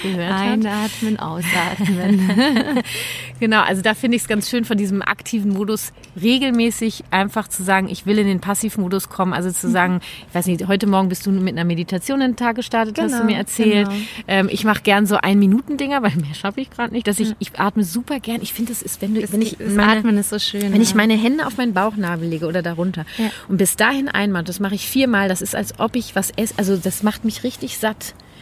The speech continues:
Speaker 1: Und dann komme ich so runter, ähm, wenn ich das eine Minute mache,
Speaker 2: Mhm.
Speaker 1: ist es wie, als ob ich die Welt verändert habe.
Speaker 2: Und was dazu noch ganz, ganz schön ist, ähm, diesen Atem einströmen zu lassen. Also das Gefühl zu haben, man macht wie so eine Tür auf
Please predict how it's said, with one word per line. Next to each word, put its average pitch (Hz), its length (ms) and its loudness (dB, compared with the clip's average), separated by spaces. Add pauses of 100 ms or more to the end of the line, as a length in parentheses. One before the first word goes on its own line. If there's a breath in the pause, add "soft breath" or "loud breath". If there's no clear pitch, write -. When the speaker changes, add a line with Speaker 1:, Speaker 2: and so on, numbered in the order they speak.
(360 loud breath)
Speaker 1:
Und 202 100 2
dann 220 120 4
komme 233 220 2
ich 226 140 -2
so 254 180 0
runter, 294 580 -2 (500 loud breath)
ähm, 208 300 4
wenn 220 100 4
ich 233 100 0
das 247 140 -2
eine 311 320 2
Minute 294 380 2
mache, 214 500 0 (460)
Speaker 2:
Mhm. 254 120 -4
Speaker 1:
ist - 200 0
es 226 220 0
wie, 254 160 2
als - 180 -2
ob - 120 -6
ich 254 120 -2
die 226 140 0
Welt 370 160 2
verändert 147 460 -4
habe. 147 260 -6
Speaker 2:
Und 226 140 2
was 226 160 -2
dazu 247 260 0
noch 226 140 4 (180)
ganz, 302 280 -2
ganz 254 220 -2
schön 262 260 0
ist, 233 280 -2 (460 loud breath)
ähm, 214 440 2 (140)
diesen 214 340 -2
Atem 220 300 -2
einströmen 208 800 2
zu - 160 -6
lassen. 180 720 -2 (160)
Also 190 240 -2
das 165 180 -4
Gefühl 254 320 -4
zu 262 220 -8
haben, 269 240 2
man 214 140 8
macht 202 160 0
wie 269 60 -2
so 254 120 -2
eine 196 180 2
Tür 285 280 -6
auf 233 260 -4